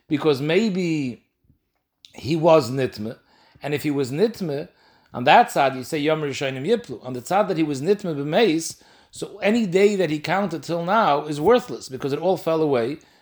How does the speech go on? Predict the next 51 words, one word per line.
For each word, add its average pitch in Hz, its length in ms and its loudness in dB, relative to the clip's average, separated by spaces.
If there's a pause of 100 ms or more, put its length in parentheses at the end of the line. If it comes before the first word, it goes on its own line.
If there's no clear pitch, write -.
(120)
Machmas 139 340 -2
Yom 156 200 0
Rishonim 175 360 -2
Yiplu. 254 320 -4 (280)
And 143 80 -6
he 147 40 -2
was 143 100 -2
Makabel 180 400 4
himself 165 340 -2
a 151 60 -4
year's 170 240 2
worth 156 240 0
of 156 80 -2
Naziris. 127 580 -6 (240)
So - 140 -12
now 240 280 2
he 185 80 4
has 202 200 4
to 165 100 -8
count 180 340 -2
that 175 220 4
year's 165 360 -2
worth 147 260 0
of 139 100 -2
Naziris, 123 520 -4 (340)
and 135 100 -6
at 139 80 -4
the 165 80 -4
end 214 140 2
of 220 80 4
the 233 80 -2
year, 233 480 4 (340)
he's 196 220 -4
Megaleach, 220 640 4
and 196 100 -6
he 190 60 -6
has 196 240 0
Taglachas 196 600 0
of 160 80 -8
Naziris 156 400 -4
Tahara. 117 360 -2 (380)
Came 160 220 -4
out 226 220 2
that 151 140 -8
Sacha 208 400 2
Kol, 202 460 2
he 175 120 -4
only 190 240 -2
counted 180 580 -2
three 180 300 -12
years 202 640 -2